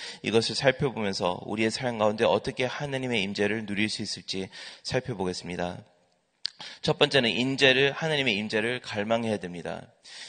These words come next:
일 절에서 삼 절을 보면, 어, 다윗이 모든 리더들과 그리고 회중과 더불어서 의논하여서 이스라엘의 온 무리가, 어, 온 회중이 모여서 이제 이 사울의, 사울의 때에 우리가 하나님께 묻지 못하였지만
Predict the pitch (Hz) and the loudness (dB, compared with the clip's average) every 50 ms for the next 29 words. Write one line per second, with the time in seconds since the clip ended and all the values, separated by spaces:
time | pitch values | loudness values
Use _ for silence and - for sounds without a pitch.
0 | - - - - - - 160 151 139 139 - - 156 151 151 151 143 123 113 110 | -2 2 4 4 6 6 6 6 6 4 -2 -4 0 4 6 6 6 4 2 2
1 | 110 113 117 117 107 104 - - - - - - - - 87 101 98 95 92 92 | 4 6 6 6 6 2 -2 -12 -18 -20 -20 -8 2 6 8 10 10 10 8 6
2 | 92 - - - - - _ _ _ _ _ - - - _ - - 113 110 120 | 4 0 -8 -16 -20 -20 _ _ _ _ _ -12 -12 -12 _ 0 4 6 6 6
3 | - - 139 117 101 110 113 135 151 151 170 165 135 117 123 120 135 131 120 120 | 6 4 4 2 6 8 8 8 8 8 6 2 2 4 4 6 6 6 4 4
4 | 110 - 117 135 156 156 - 127 113 107 113 135 147 156 151 170 160 151 143 143 | 6 6 6 6 4 2 0 0 2 2 2 2 0 0 0 0 2 6 6 6
5 | 143 139 - - 113 110 117 127 123 - 131 117 - 92 120 123 131 143 151 147 | 6 6 6 4 4 4 4 2 2 4 4 4 4 6 4 4 4 2 2 0
6 | 135 123 104 95 92 - - 92 90 90 - - - - - - - 113 120 127 | -2 0 0 0 0 -2 -4 -6 -6 -6 -8 -12 -16 -16 -14 -8 -2 -2 0 2
7 | - 156 147 147 139 135 127 113 - 110 123 135 151 165 147 117 104 113 123 131 | 4 6 8 8 8 6 6 6 6 6 8 6 6 4 2 0 0 2 4 6
8 | 123 117 123 147 214 262 - - - - - - - 98 104 101 98 92 78 98 | 10 10 10 10 10 6 -2 -10 -16 -16 -10 0 6 8 10 10 10 10 8 8
9 | 120 131 143 160 165 170 156 - 160 151 156 139 120 110 107 107 107 110 - 151 | 8 8 6 4 0 0 0 0 0 0 0 2 4 4 6 6 6 4 4 2
10 | 156 160 175 - 117 107 113 110 101 107 123 135 135 - - 180 180 185 196 196 | 2 2 2 0 -2 0 2 2 4 4 4 2 2 2 6 6 8 8 8 6
11 | 185 175 - - - - - - - - - - - - - - 185 196 202 196 | 6 4 2 -6 -12 -14 -16 -20 -20 -20 -20 -18 -14 -2 4 8 8 10 10 8
12 | 190 196 170 160 151 156 156 151 120 - 117 113 117 113 123 135 165 170 160 156 | 6 8 8 8 10 10 8 6 4 0 0 4 6 6 6 6 4 0 0 0
13 | 151 147 151 143 113 104 123 - - 165 151 110 107 - - 139 131 123 - - | 4 4 4 4 4 2 0 2 2 4 6 6 6 6 4 0 0 0 -2 -4
14 | 113 104 104 107 107 101 | -4 -2 0 -2 -2 -2